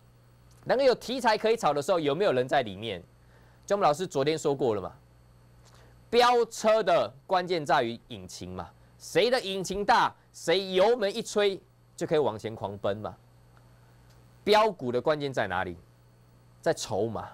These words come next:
到底谁拥有这样的一只个股？谁是里面的引擎？这个引擎大或者是小，差别很大。如果是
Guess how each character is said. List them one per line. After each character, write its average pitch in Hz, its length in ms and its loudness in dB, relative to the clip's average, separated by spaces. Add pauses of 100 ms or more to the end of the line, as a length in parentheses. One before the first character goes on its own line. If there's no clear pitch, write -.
(420)
到 226 160 4
底 180 80 -2
谁 175 260 -2
拥 233 160 2
有 143 120 0
这 202 120 0
样 190 80 2
的 139 100 -2
一 165 100 -6
只 147 160 -10
个 127 200 2
股？ 90 220 -10 (1160)
谁 214 480 0
是 233 280 -2
里 127 220 -4
面 165 160 0
的 117 100 -4
引 98 200 -10
擎？ 90 280 -12 (340)
这 277 100 2
个 247 80 2
引 196 160 -2
擎 196 180 -2 (100)
大 196 220 4
或 196 160 0
者 127 80 0
是 165 120 -8
小， 95 340 -2 (840)
差 135 220 -4
别 117 140 0
很 82 200 -8
大。 98 320 -4 (400)
如 196 140 0
果 208 160 4
是 240 200 -4